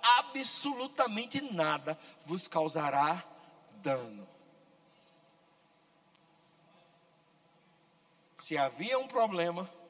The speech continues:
eu estou dando a vocês uma autoridade tão sobrenatural que vocês vão ter poder para pisar sobre todo o poder do inimigo.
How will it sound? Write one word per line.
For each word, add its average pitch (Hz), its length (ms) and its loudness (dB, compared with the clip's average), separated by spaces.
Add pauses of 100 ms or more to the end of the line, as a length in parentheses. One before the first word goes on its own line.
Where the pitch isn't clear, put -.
(920)
eu 156 140 -2
estou 160 300 -4
dando 170 240 -4
a 175 40 -4
vocês 156 440 -6
uma 165 120 -2
autoridade 165 800 -6 (760)
tão 226 180 -4
sobrenatural 214 880 -4 (920)
que 156 100 -10
vocês 156 280 -2
vão 170 120 -4
ter 165 240 -6 (140)
poder 262 340 -6
para 156 240 -4
pisar 123 500 -4 (380)
sobre 139 340 -6 (220)
todo 233 300 -6
o - 20 -10
poder 165 420 -4
do 156 120 -8
inimigo. 123 440 -10